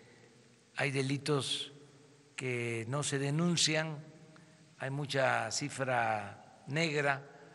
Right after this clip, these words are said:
en lo que tiene que ver con delitos de robo a casas habitación,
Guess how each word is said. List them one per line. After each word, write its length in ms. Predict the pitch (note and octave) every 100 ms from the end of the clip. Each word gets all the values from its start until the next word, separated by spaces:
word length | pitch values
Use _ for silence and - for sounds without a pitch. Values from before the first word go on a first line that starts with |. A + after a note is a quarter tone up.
| - - - - - - - - _ _ _
en 320 | C3 B2+ B2+
lo 160 | B2 B2
que 300 | - A#2+ A#2
tiene 280 | A#2+ C#3 C3
que 160 | -
ver 300 | A#2+ C3+ C#3
con 220 | - C3 B2
delitos 680 | B2 C3 C3 D3 C#3 A#2+
de 540 | A#2+ C3 B2+ B2 A#2+ A#2
robo 540 | C3 C#3+ C#3 C#3 C3
a 100 | B2
casas 380 | - C3+ A#2+ A2
habitación, 1000 | A#2 A#2+ A2+ B2 - C3+ C#3 C3+ C3+